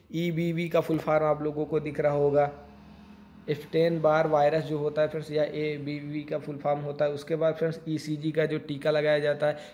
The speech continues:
friends, उसका भी फुल form यहाँ पर आप लोगों को दिया गया है। इसका full form होता है friends electrocardiogram, इसका यहाँ से full form हो जाएगा, जो कि most important question है, आपके हर exam में पूछे जाते हैं, तो यहाँ से इसको भी आपको तैयार कर लेना है।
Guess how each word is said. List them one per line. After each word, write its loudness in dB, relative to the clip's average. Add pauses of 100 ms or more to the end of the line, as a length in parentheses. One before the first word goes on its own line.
(100)
friends, -2
उसका 2
भी 4
फुल -2
form 0
यहाँ -2
पर 0
आप 0
लोगों -2
को 0
दिया 0
गया 2
है। -2
इसका -6
full -6
form 0
होता -2
है 4
friends -6
electrocardiogram, 2
इसका 0
यहाँ 0
से -4 (300)
full -2
form 0
हो -2
जाएगा, 2
जो -4
कि -6
most -4
important -2
question -2
है, -4 (340)
आपके 0
हर 2
exam 0
में -2
पूछे 0
जाते 2
हैं, -2
तो -2
यहाँ 0
से -4
इसको -6
भी -4
आपको 0
तैयार 2
कर -2
लेना 0
है। -4